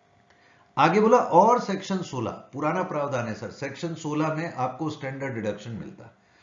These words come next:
तो section सोलह में आपको standard deduction मिलता है। पहले section सोलह में new slab rate जो पहले prevail कर रही थी वित्त वर्ष बाईस तेईस तक के लिए, section सोलह कतई मना था। और clause B of section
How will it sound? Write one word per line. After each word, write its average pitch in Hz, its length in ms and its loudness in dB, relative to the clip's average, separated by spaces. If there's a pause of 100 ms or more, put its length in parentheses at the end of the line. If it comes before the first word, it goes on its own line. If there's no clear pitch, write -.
(200)
तो 170 100 2
section 165 440 -4
सोलह 175 440 0
में 123 260 -8
आपको 123 340 -6
standard 139 420 -6
deduction 123 380 -6
मिलता 107 420 -6
है। 180 80 -4 (400)
पहले 147 280 6
section 160 400 -6
सोलह 131 400 -4
में 160 240 -8 (760)
new 185 220 0
slab 151 300 0
rate 139 220 -6
जो 147 60 -4 (120)
पहले 135 260 -2
prevail 123 320 -4
कर 113 160 -6
रही 107 140 -4
थी 104 120 -8
वित्त 101 220 -8
वर्ष 104 260 -4
बाईस 98 300 -6
तेईस 95 280 -8
तक - 180 -14
के 95 100 -10
लिए, 87 380 -4 (240)
section 151 440 2
सोलह 139 360 2 (160)
कतई 147 340 4
मना 85 220 -6
था। - 200 -18 (640)
और 147 280 6 (360)
clause 139 360 2
B 170 80 0 (220)
of 151 180 -2
section 175 480 -4